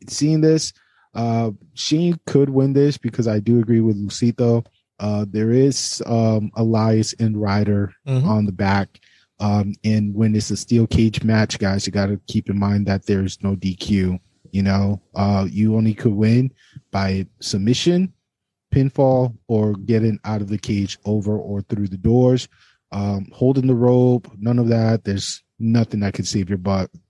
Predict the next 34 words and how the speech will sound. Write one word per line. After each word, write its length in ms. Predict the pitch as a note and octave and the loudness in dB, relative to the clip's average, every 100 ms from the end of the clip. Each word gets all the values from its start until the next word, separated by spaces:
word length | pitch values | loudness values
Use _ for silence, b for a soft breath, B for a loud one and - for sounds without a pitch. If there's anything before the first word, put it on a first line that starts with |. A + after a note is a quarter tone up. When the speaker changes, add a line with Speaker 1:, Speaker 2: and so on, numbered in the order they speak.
| _ _ _ _ _ | _ _ _ _ _
Speaker 1:
through 180 | G#2 G2 | 0 2
this 180 | F#2+ F#2+ | 0 -2
event, 340 | F2+ F#2+ - | -2 -4 -4
so, 200 | G#2 F#2+ - | -4 -4 -2
uh, 160 | A2 | -2
this 220 | G2 G2+ - | 0 -2 -2
mat-, 220 | G#2 - | -6 -4
type 180 | G#2 G2 | -6 -6
of 100 | G2 | -6
match. 280 | F#2+ G2 | -6 -6
So 260 | - F2+ F#2 b | -6 -6 -8 b
Speaker 2:
I 100 | D3+ | -2
think 180 | D3+ G3 | 0 0
he 60 | G3+ | 2
might 160 | G3 F3 | 2 2
Speaker 1:
um, 40 | |
Speaker 2:
win 140 | E3 D#3+ | 0 0
by 160 | D#3 | -2
going 340 | C3+ C#3+ C#3 B2 - _ _ - | 0 0 0 -4 -18 _ _ -8
through 400 | C#3 D3+ D3+ C#3+ | -2 0 -2 -2
the 160 | B2 | -4
ring. 300 | A#2 F#2 - _ _ _ | -4 -8 -12 _ _ _
Like, 280 | - C#3 A#2+ | -2 -2 -2
through 320 | - D3 D3+ D3 | -4 -4 -4 -2
the, 540 | F#3 G3+ G3 G3+ F3 - | 0 2 0 0 -2 -2
Speaker 1:
<laughs> 60 | |
Speaker 2:
like, 200 | F3+ F3+ | -2 0
I 120 | F3 F#3 | 0 -2
think 200 | G3+ F#3 | -2 2
Braun's 240 | F#3+ F#3+ | 0 0
gonna, 160 | G#3 F#3 | 0 2
like, 220 | E3+ D#3 | 0 -2
spear 340 | - - E3 E3+ | -8 -2 0 2
him, 220 | F#3 | 0